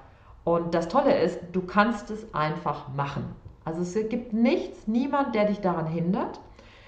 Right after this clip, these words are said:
Die Circle Guides unter working out loud dot com sind frei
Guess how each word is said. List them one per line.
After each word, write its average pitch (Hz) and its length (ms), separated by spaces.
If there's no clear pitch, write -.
Die 208 480
Circle - 460
Guides 247 460
unter 190 340
working 196 300
out 170 220
loud 175 320
dot 160 220
com 180 320
sind 151 200
frei 233 380